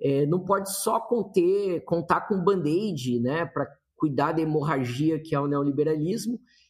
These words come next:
e achar que isso, é, vai ser suficiente pra derrotar as extremas direitas, né? Ao contrário, as extremas direitas, por mais que sejam, é, propostas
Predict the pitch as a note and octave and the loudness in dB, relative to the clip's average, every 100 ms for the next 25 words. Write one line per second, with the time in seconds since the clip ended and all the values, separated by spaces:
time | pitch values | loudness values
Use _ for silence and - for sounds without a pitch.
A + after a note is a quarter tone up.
0 | _ F4 C5 - - - - B3 G3+ F#3+ | _ 0 0 0 -2 -2 -2 -2 -2 -4
1 | - B3 B3+ A3+ - _ _ - D#3+ D#3+ | -4 -2 0 -2 -6 _ _ 0 2 4
2 | D#3 C#3+ G3 G3 G3 G#3+ G#3 G3+ F#3 F3 | 2 2 2 2 -2 -2 -4 -2 0 -2
3 | - G#3 G3 G3+ G3 F3+ F3 - - F#3+ | -2 -2 0 0 0 -2 -2 -6 -2 -2
4 | G3+ A#3 - F#3 - A#2 A#2+ B2+ - E3 | -2 -2 0 0 -4 -6 -2 -2 -2 -6
5 | F3 G#3+ F#3+ - - _ _ - D3 D#3+ | -2 -4 -4 -10 -18 _ _ -2 0 0
6 | - A3+ D4+ B3+ F3 F#3 E3 F#3+ A3 D#3+ | -2 -2 0 0 2 0 2 0 -2 -2
7 | B2 - - D#3+ D#3 G#3 A#3+ D3+ - D3+ | -4 -4 -4 0 2 0 -2 -4 -6 -8
8 | - D#3+ D3+ C3+ C#3+ C3+ A#2+ A#2 _ _ | -2 -2 0 -2 0 0 -2 -6 _ _
9 | _ _ - B2+ B2+ - E3+ D#3+ D#3 D#3 | _ _ -2 0 0 2 2 2 0 2
10 | D#3 - - D3+ C#3+ B2+ A#2 - - | 0 -2 -2 0 2 0 0 -4 -14